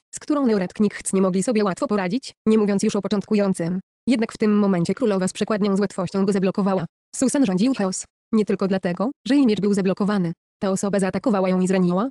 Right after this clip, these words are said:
więc był to duży szok. Przed rewolwer wszyscy byli równi. Grid połączył linki i rozmawiał z Susan, która kaszlała krwią. "W tym momencie rozumiesz, kim jestem,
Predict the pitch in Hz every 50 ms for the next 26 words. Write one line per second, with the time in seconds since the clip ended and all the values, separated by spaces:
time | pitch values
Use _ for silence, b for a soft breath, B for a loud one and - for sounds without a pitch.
0 | - _ - 247 277 233 190 202 202 - 330 226 226 190 214 - - 190 175 -
1 | - - _ _ _ _ - - 254 185 185 175 208 202 196 190 - - 196 -
2 | 277 214 220 202 196 202 196 180 180 180 190 - _ _ _ - 202 247 302 -
3 | - 202 202 196 196 208 202 202 190 190 185 190 202 202 196 196 190 190 190 185
4 | - - 185 165 - 208 226 285 320 - _ - - 311 285 - - 202 - -
5 | 208 190 190 - - 180 196 185 170 180 - _ - 247 311 - 220 214 208 208
6 | 202 202 190 175 165 160 - - - 180 180 175 185 196 254 - - - _ _
7 | - 311 226 196 180 - - 214 277 330